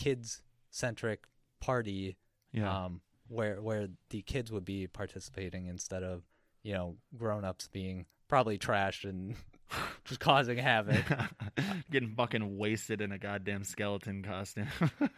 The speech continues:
Speaker 1: But it, it was basically a, a, a, uh, you know, a cheap way back in those days because, you know, those were the days of the w-, World War Two and all of
Speaker 2: Mm-hmm.
Speaker 1: that, um, to kinda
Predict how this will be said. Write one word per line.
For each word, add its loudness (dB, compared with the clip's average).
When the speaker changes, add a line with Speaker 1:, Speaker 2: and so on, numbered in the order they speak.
Speaker 1:
But 8
it, 6
it 4
was 4
basically 6
a, 4
a, 2
a, 2
uh, 4
you 0
know, -2
a 0
cheap -4
way 4
back 6
in -4
those -2
days 0
because, -4
you -8
know, -2
those -4
were -2
the -2
days 4
of -6
the 0
w-, -2
World 0
War 0
Two 0
and -2
all 4
of 0
Speaker 2:
Mm-hmm. 0
Speaker 1:
that, 2
um, -2
to -2
kinda 0